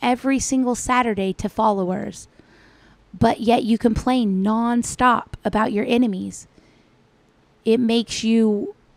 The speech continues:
very difficult to listen to your witnessing. How can you be witnessing when you're complaining so much? Who would look at you, Amy, and be attracted to Christianity?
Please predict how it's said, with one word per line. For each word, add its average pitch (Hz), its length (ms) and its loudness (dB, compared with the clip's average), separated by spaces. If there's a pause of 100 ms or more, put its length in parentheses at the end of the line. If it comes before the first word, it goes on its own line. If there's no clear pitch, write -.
(640)
very 233 500 2
difficult 254 680 -2
to 190 100 -6
listen 220 380 -4
to - 120 -8
your 208 140 -2
witnessing. 220 640 -6 (480)
How 254 300 0
can 269 220 -2
you 262 140 2
be 247 160 0
witnessing 214 600 -2
when 196 140 -2
you're 202 140 -4
complaining 208 680 -4
so 220 320 -2
much? 214 600 -8 (1200)
Who 311 160 2
would 330 220 0
look 262 220 -4
at - 200 -8
you, 190 120 -6
Amy, 175 380 -8 (300)
and 214 100 -4
be 226 180 0
attracted 214 800 -6
to 185 80 -6
Christianity? 180 880 -8